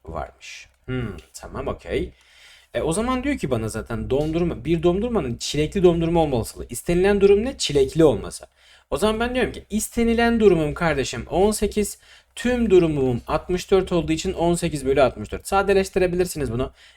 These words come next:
İkiye böldüm dokuz, ikiye böldüm otuz iki. Dokuz bölü otuz iki şeklinde ifade de edebiliyoruz.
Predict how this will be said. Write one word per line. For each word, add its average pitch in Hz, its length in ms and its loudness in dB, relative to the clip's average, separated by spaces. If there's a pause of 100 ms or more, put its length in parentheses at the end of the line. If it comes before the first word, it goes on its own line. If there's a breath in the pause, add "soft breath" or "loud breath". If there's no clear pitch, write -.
(140)
İkiye 190 360 2
böldüm 170 360 4
dokuz, 160 420 -2
ikiye 139 360 -2
böldüm 123 340 0 (140)
otuz 117 480 -6
iki. 95 320 -10 (320 soft breath)
Dokuz 190 360 -4
bölü 98 240 -8
otuz - 260 -16
iki - 220 -20
şeklinde 92 540 -14
ifade 85 440 -16
de 180 260 -8 (300)
edebiliyoruz. - 1120 -14